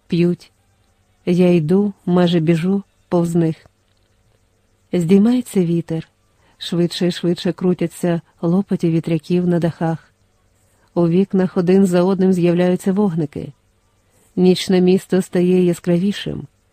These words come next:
Синьо-білим горить шляхова розмітка. Світяться краї хідників. Поблискують відбивачі на стовпах. Я біжу, обминаючи людей у мерехтливому натовпі. Вхід до підвалу,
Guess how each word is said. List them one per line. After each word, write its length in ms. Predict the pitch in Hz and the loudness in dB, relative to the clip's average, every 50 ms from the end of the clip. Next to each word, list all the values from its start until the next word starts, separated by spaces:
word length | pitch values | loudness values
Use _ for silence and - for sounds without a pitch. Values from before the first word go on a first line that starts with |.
| _ _ _ _ _ _ _ _ _ _ _ _ _ _ _ | _ _ _ _ _ _ _ _ _ _ _ _ _ _ _
Синьо-білим 800 | - - - - 202 196 190 185 170 160 190 202 202 196 190 185 | -18 -10 -2 2 2 4 4 4 4 4 4 4 4 4 4 2
горить 440 | 156 147 190 185 185 185 190 196 - | 2 2 0 0 2 0 0 -2 -6
шляхова 580 | - - - 185 180 180 - 196 175 180 185 180 | -10 -6 -2 -2 -2 -2 -2 -2 0 0 0 0
розмітка. 680 | 180 180 170 180 185 202 202 - - - 151 143 147 - _ _ _ _ _ _ _ _ _ _ _ _ - | 0 -2 0 0 0 0 0 -4 -8 -12 -12 -12 -12 -14 _ _ _ _ _ _ _ _ _ _ _ _ -18
Світяться 640 | - - - 180 180 165 - 170 - - 180 175 | -12 -6 -2 -2 -2 0 -2 -4 -4 -2 -4 -2
краї 380 | - - 175 175 170 170 170 170 | -2 0 0 0 2 0 0 -2
хідників. 680 | - - 170 156 156 160 147 - - 175 180 180 175 _ _ _ _ _ _ _ _ _ _ _ _ _ | -2 -4 -4 -2 0 -2 -2 -2 -4 -4 -4 -4 -6 _ _ _ _ _ _ _ _ _ _ _ _ _
Поблискують 880 | - 202 190 170 185 208 233 - - - 233 214 214 214 208 - - - | 0 0 2 4 4 2 2 0 -2 -4 -2 0 0 -2 -4 -6 -6 -4
відбивачі 760 | 180 185 202 175 156 160 180 170 180 170 - - - 202 196 | 0 0 0 0 0 -2 -2 0 0 -2 -2 -2 -2 0 0
на 120 | 190 175 | 0 0
стовпах. 680 | 180 - - 175 170 165 - - 165 170 170 - - _ _ _ _ _ _ _ _ _ _ _ _ _ _ _ - | -2 -2 -2 -4 -4 -4 -4 -4 -4 -4 -4 -6 -10 _ _ _ _ _ _ _ _ _ _ _ _ _ _ _ -2
Я 240 | 208 190 226 240 220 | 2 4 4 4 4
біжу, 360 | 185 226 226 208 202 240 254 | 4 4 2 4 4 2 4
обминаючи 720 | 254 233 180 190 202 208 214 220 214 208 196 - - 190 | 4 4 4 4 4 4 4 4 2 0 0 0 0 2
людей 440 | 185 190 185 170 196 208 220 220 - | 2 2 2 2 4 4 4 2 0
у 120 | - - 196 | 0 0 2
мерехтливому 760 | 185 180 175 180 175 - - 196 190 196 190 190 190 190 196 | 4 4 4 2 0 -2 0 2 4 4 4 4 2 2 2
натовпі. 640 | 196 196 190 175 - 151 135 - - 131 117 - - _ _ _ _ _ _ _ _ _ _ _ _ _ _ _ _ _ _ - | 2 0 0 -2 -2 -4 -6 -6 -8 -10 -10 -10 -12 _ _ _ _ _ _ _ _ _ _ _ _ _ _ _ _ _ _ -6
Вхід 440 | 180 170 143 - - 208 202 175 165 | -4 -4 -4 0 2 2 2 2 2
до 100 | 185 175 | 0 0
підвалу, 640 | - 185 170 165 170 196 214 226 220 214 208 202 | 2 2 0 2 2 2 2 2 0 0 -2 -4